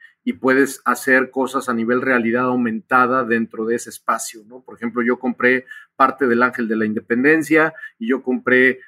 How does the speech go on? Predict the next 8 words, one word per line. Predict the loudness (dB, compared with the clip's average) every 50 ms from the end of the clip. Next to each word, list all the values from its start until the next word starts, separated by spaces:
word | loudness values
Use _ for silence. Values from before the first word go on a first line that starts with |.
| _ _ _
parte | 2 2 2 2 0 -2 -2 -2 0
del | 0 2 2 4 4 2 2 0 -2 -4 -2 -2 0 0 0 0 0 -2 -2
Foro | 0 0 0 0
Sol | -2 -2 -2 0 2 2 2
de | 0 0
México, | 2 2 2 0 0 -4 -8 -6 -4 -4 -4 -4 -4 -8 _ -20 -20 _ _
¿no? | -6 -2 0 0 -2 0
Y | 0 0 2 2 2 2 0 -2 -6